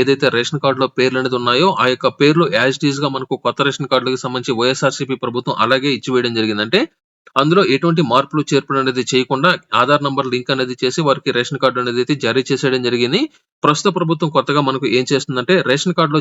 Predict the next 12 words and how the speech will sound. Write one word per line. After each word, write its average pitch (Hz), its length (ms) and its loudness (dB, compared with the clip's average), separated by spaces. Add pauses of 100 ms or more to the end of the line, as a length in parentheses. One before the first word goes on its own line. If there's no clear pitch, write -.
చాలా 135 240 0
మందికి 131 320 -6
తప్పులు 127 280 -2
అనేది 127 220 -2
ఉన్నాయి. 127 280 0
కాబట్టి 120 300 0 (120)
ఈ 139 60 -2
యొక్క 143 160 0 (120)
తప్పులు 151 280 0
ఉన్న 147 180 2
వారందరికీ 131 460 -2
సంబంధించి 131 440 -2